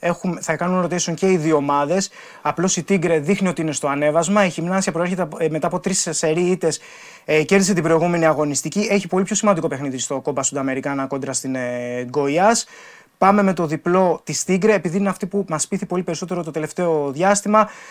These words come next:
Ε, δεν έχει χάσει στα πέντε τελευταία της, ε, παιχνίδια. Πάμε με το διπλό, το οποίο αυτή τη στιγμή είναι λίγο πάνω από το δύο πενήντα.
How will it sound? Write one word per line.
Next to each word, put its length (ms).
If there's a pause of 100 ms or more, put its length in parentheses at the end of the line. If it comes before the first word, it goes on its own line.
(340)
Ε, 540
δεν 140
έχει 120
χάσει 240
στα 140
πέντε 180
τελευταία 420
της, 200
ε, 360
παιχνίδια. 800 (500)
Πάμε 260
με 100
το 120
διπλό, 540 (120)
το 80
οποίο 540
αυτή 300
τη 120
στιγμή 640
είναι 300
λίγο 300
πάνω 280
από 140
το 100
δύο 180
πενήντα. 540